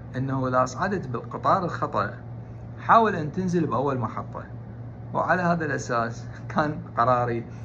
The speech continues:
إنه أبيع البيت وأخسر اليوم التسعين ألف دولار الفرق بالسعر، أحسن ما أنتظر على أمل إنه راح يصعد البيت وأعوض خسارتي.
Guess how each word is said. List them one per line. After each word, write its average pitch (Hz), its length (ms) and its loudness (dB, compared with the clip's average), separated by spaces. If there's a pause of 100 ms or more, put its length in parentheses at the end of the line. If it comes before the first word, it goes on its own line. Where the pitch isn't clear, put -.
(140)
إنه 143 380 2
أبيع 143 280 0
البيت 110 400 -2 (440)
وأخسر 160 600 0
اليوم 117 520 -4 (580)
التسعين 127 480 -4
ألف 160 260 0
دولار 147 440 0 (320)
الفرق 147 420 0
بالسعر، 143 540 0 (460)
أحسن 170 360 2
ما 120 400 0
أنتظر 190 560 0 (560)
على 143 200 2
أمل 139 400 2
إنه 127 440 -2
راح 120 260 -2
يصعد 147 340 2
البيت 123 640 -4
وأعوض 101 540 -2
خسارتي. - 520 -8